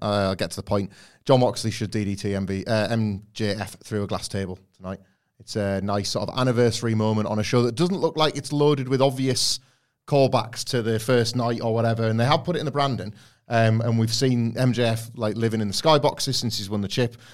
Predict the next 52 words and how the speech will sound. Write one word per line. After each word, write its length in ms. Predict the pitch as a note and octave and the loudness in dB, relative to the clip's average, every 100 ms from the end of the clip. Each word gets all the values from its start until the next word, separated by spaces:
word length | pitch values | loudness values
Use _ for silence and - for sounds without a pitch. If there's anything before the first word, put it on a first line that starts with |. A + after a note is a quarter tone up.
| - | -18
so 160 | - | -10
there's 80 | G2+ | -10
fun 160 | - B2+ | -4 -4
to 60 | G2+ | -2
be 80 | |
had 180 | G#2 G#2 | -2 -2
there. 200 | G2 G2+ | 0 -2
It's 80 | G2 | 0
Blackpool 300 | - A2+ G#2+ | -2 -2 -4
Combat 340 | G2+ A#2+ A2 A2+ | -2 -2 -2 -4
Club 140 | G2+ | -6
stuff, 380 | - - G#2 - - - _ | -4 -2 -2 -4 -16 -20 _
but 100 | A#2+ | -2
M 140 | G#2+ G2+ | 0 0
J 80 | |
F 100 | G2 | -4
has 180 | G2+ F#2+ | -4 -6
to 60 | - | -6
win 180 | F#2+ F#2 | -6 -4
the 60 | |
match. 460 | F#2 E2+ - - - _ _ | -4 -6 -10 -18 -18 _ _
This 180 | G2 - | -12 -10
is 100 | F#2 | -4
all 440 | G2 G2 F#2 F2+ _ _ _ _ | -2 -2 -2 -6 _ _ _ _
built 220 | C3 C3+ B2+ | 0 2 2
into 160 | B2+ | 0
the 80 | A2 | -2
Jon 200 | A#2+ A2+ | 0 0
Moxley 340 | A2 - - G#2+ | 0 -2 -6 -4
match, 260 | F#2 - | -6 -8
which, 320 | G2+ - - - _ _ _ _ _ _ | -10 -8 -10 -12 _ _ _ _ _ _
so 120 | - E3+ | 4 6
here's 220 | F#3 F3 | 6 4
the 60 | |
thing, 400 | C#3 A2+ A2 - - | -2 -6 -8 -10 -8
like, 280 | A#2 A#2+ - - | -4 -4 -6 -16
could 180 | - F3+ | -4 -2
be 80 | D3+ | 2
very 240 | C3+ C#3+ | 4 4
subjective, 500 | C#3 A#2+ B2+ - A2 | 2 0 -2 -2 -8
this. 360 | F2 G2 - - _ _ _ - | -10 -6 -6 -6 _ _ _ 0
I'm 200 | C#3 D3 | 2 2
still 260 | - D3 C#3 | 2 2 2
not 160 | B2+ | 0
sure 260 | - C3 A2+ | 0 0 2
I 80 | G#2+ | 0
want 260 | G#2 A#2+ - | 0 -2 -4
this 260 | G#2 - - | -10 -8 -6
as 180 | G#2 F#2+ | -6 -4
a 80 | |
straight 500 | G2 - - G#2+ G#2 | -4 -4 -2 -2 -2
run 400 | - G#2+ G2+ F#2+ | -4 -4 -2 -4